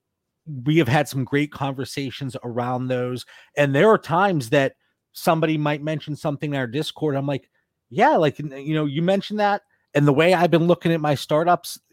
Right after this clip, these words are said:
you're right. I don't have those two guys in the same tiers. So it's kinda like a collective effort at times, but it's just a good way to, s-,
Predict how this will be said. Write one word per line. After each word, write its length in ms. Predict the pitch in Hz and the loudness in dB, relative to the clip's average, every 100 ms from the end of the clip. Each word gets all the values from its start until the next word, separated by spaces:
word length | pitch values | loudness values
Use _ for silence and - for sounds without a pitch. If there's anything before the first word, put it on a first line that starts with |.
| 104 | _
you're 160 | 135 156 | -4 0
right. 240 | 165 233 - | 2 0 0
I 80 | 127 | -2
don't 220 | 160 254 | 0 4
have 140 | 269 | 4
those 180 | 110 104 | 2 -2
two 140 | - | -4
guys 240 | 120 107 101 | -2 -2 -4
in 60 | |
the 80 | 107 | -8
same 260 | - 120 107 | -6 -6 -6
tiers. 360 | - 123 117 - - - | -8 -8 -8 -10 -20 -4
So 140 | - | 2
it's 100 | 170 | 2
kinda 200 | - 226 240 | 4 2 2
like 120 | 151 | 2
a 80 | 139 | -2
collective 540 | - 131 180 - 180 - | -6 -2 -2 0 -4 -2
effort 420 | 185 - 254 170 | -6 -6 -6 -6
at 100 | 120 | -8
times, 420 | 131 123 120 117 _ _ _ _ | -8 -6 -6 -10 _ _ _ _
but 140 | 180 160 | 0 2
it's 160 | 165 - | -2 -2
just 220 | 202 - | -2 -2
a 60 | |
good 280 | 160 127 196 | -2 2 2
way 300 | 175 170 165 | 2 0 0
to, 60 | 156 | -2
s-, 300 | - - | -6 -12